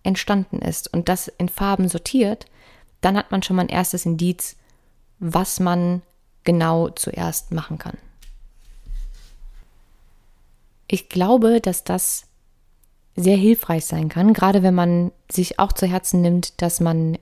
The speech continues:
ähm, alles, was ich davor jetzt in der Folge erzählt habe, sich eventuell mal anguckt, unabhängig davon, ob es, ähm, jetzt eine große Rolle auf dieser Timeline spielt oder nicht, sind alle Dinge, die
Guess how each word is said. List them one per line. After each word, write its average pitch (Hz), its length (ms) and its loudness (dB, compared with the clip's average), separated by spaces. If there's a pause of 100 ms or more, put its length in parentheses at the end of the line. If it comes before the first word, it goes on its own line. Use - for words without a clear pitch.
ähm, 160 400 -4 (560)
alles, 170 260 -2
was 175 100 -2
ich - 80 -12
davor 208 260 2
jetzt 180 180 2
in 165 60 -2
der 165 80 -2
Folge 165 240 0
erzählt 170 380 -4
habe, 165 300 2 (520)
sich 202 240 2
eventuell 190 360 4
mal 190 140 4
anguckt, - 320 -2
unabhängig 247 460 6
davon, 190 520 2
ob 180 160 -2
es, - 320 0
ähm, 170 380 2
jetzt 170 200 0
eine 185 160 2
große 208 280 0
Rolle 196 360 4
auf 170 140 -4
dieser 170 240 2
Timeline 214 460 4
spielt 170 400 -4
oder 165 120 0
nicht, 208 280 6 (480)
sind 196 300 2
alle 233 220 4
Dinge, 220 240 6
die 180 320 2